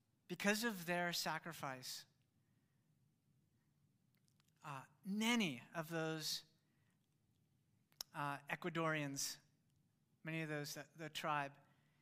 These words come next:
put their faith in Christ. And, uh, the story is amazing. There are books, um, and obviously the movie that I mentioned.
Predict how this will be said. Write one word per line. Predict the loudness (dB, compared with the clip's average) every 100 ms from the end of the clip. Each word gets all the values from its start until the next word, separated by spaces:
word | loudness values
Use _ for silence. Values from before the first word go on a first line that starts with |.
| _ _ _ -4
put | -2
their | -2
faith | -4 -4 -4
in | -8
Christ. | -4 -6 -4 -8 -10 -16 _ _ _ _ _ _ _ _ _ -8
And, | -8 -6 -10
uh, | -12 -12 -14 -18 -14
the | -8
story | -8 -4 -4 -2 -4
is | -6
amazing. | -8 -8 -8 -12 -12 -8
There | -2 0
are | -2
books, | -4 -6 -4 -8 -10 _ _ _ _ -20 _ _ _ _ -10
um, | -6 -6 -4
and | -2
obviously | -2 -2 -4 -2
the |
movie | -2 -2 -4
that | -4
I | -4
mentioned. | -4 -6 -6 -8 -10